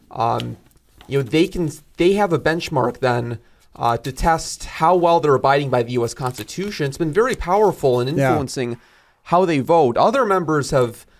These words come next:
Speaker 1: uh, gone to the constituents, 'cause many constituents don't know how
Speaker 2: Mm-hmm.
Speaker 1: their legislators are voting, and they've showed them their records, and that has,
Speaker 2: Yeah.
Speaker 1: uh,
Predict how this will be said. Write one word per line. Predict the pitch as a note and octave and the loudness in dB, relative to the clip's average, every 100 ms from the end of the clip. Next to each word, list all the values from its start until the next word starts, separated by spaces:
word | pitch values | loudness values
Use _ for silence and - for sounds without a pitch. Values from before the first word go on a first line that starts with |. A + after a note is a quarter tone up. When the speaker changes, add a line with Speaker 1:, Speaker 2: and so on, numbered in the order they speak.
| _ _ - | _ _ -8
Speaker 1:
uh, | - A#2 A#2+ A#2 - | -2 0 0 -4 -2
gone | D#3 D3+ C#3+ C3 | 0 2 2 -2
to | D3 | -6
the | B2 | -6
constituents, | C3 - A3 B3 B3 F3+ A#2 A2+ - - - - | -6 -6 -6 -4 -2 0 0 -4 -10 -14 -18 -12
'cause | C#3+ E3+ | -6 -2
many | F#3 | -2
constituents | F3+ C3 F#3 A3 C4+ G#3+ - | -2 -2 -2 -2 -4 -4 -2
don't | C3+ B2+ | -2 0
know | B2 A#2+ A#2+ A#2 - - | 2 4 2 0 -10 -2
how | |
Speaker 2:
Mm-hmm. | C3+ C3 C#3+ C3 | 2 2 4 4
Speaker 1:
their | C3 B2 B2+ - - | 4 0 -4 -6 -2
legislators | C#3+ B2+ - C#3 A#2+ A#2+ | -2 -2 -2 0 0 -2
are | A2+ | 2
voting, | A#2 A#2 A#2 A#2 A#2+ _ - | 2 2 -2 -6 -12 _ -10
and | C3+ | -2
they've | D#3+ D3+ | 0 0
showed | - E3+ A#3 | 2 4 4
them | G3+ | 2
their | C#3+ | 4
records, | C3 C3 C#3 B2+ B2 | 4 2 0 -2 -2
and | B2 A#2+ | -6 0
that | C#3 F3+ G3+ - | 2 2 -2 -2
has, | D#3+ C3 A#2+ - - | 2 2 0 -8 -4
Speaker 2:
Yeah. | B2+ B2+ A#2 | 0 0 0
Speaker 1:
uh, | B2+ | 0